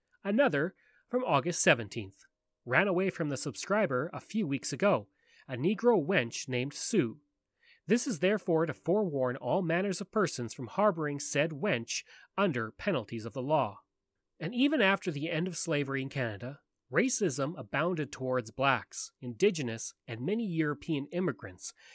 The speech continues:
as I have stated and related in episodes on the Alberta Eugenics Board,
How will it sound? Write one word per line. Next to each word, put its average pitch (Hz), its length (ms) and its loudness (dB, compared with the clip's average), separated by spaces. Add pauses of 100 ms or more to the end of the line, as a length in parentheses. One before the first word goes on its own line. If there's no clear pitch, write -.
(140)
as 214 240 2
I 226 120 4
have 180 120 -2
stated 156 480 0
and 156 220 -4
related 170 560 0 (240)
in 156 160 -6
episodes 135 680 -4
on 113 380 -4
the 117 140 -4
Alberta 120 320 -2
Eugenics 117 560 -4
Board, 214 360 -2